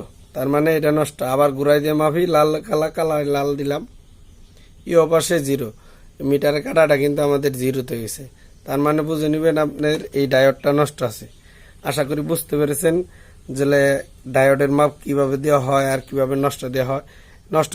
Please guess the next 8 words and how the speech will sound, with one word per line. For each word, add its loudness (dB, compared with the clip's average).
দিয়েও 4
আপনাদেরকে -2
মেপে 0
দেখাইলাম, 2
ভালো 2
দিয়েও 0
মেপে 0
দেখাইলাম। -6